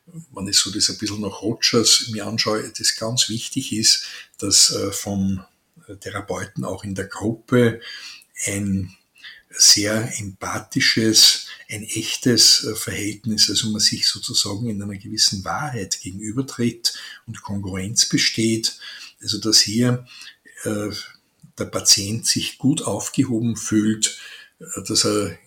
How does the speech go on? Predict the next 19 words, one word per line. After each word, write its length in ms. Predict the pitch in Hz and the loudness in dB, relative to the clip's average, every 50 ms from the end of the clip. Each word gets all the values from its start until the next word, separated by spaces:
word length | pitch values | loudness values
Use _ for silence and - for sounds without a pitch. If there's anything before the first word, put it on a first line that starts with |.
| _ _ | _ _
hier 320 | - 196 113 101 123 117 110 | -14 -12 0 2 2 4 6
wirklich, 580 | 123 131 131 - - 120 107 104 - - - | 4 2 2 2 0 0 0 2 -2 -6 -6
äh, 100 | 120 110 | -8 -10
dass 200 | - - 107 - | -6 0 0 0
ihm 220 | 117 107 107 107 120 | 0 0 -2 -4 -6
empathisch 840 | - 143 127 104 98 95 - 104 107 117 - - - - - - - | -6 -8 -8 -8 -6 -6 -4 -4 -4 -4 -6 -6 -2 0 0 0 0
begegnet 680 | 104 95 - - 101 107 113 151 139 131 131 - - | -4 -8 -6 -6 -8 -6 -4 -2 -2 0 0 0 0
wird 380 | - 101 110 110 110 - - - - - - - - - - - - - _ _ _ _ _ - _ _ _ _ | 2 2 2 2 2 0 -4 -6 -8 -16 -18 -18 -20 -20 -20 -20 -20 -20 _ _ _ _ _ -20 _ _ _ _
und 320 | 160 147 123 107 - - | -6 -4 -4 -4 -2 -2
dass 200 | 110 107 - - | 4 6 6 6
sich, 380 | - 113 104 - - - - - | 6 4 0 -2 -4 -8 -8 -6
äh, 140 | - 107 101 101 - | -6 -6 -6 -6 -6
die 180 | 117 101 101 | -6 -6 -6
Patientinnen 640 | 101 - 104 98 - - 101 98 104 - 107 107 104 | -4 -6 -2 0 0 0 0 -2 -4 -4 -4 -4 -4
und 80 | 98 95 | -4 -4
Patienten 580 | 104 101 - - - 95 98 104 98 - - | -4 0 0 0 0 0 -4 -6 -8 -10 -8
in 140 | - 120 123 | -6 -4 -4
der 120 | 127 123 - | -4 -4 -6
Gruppe 720 | - - 107 110 110 - _ - 117 110 107 104 104 104 | -4 -2 -2 -2 -2 -4 _ 6 6 6 6 6 2 -6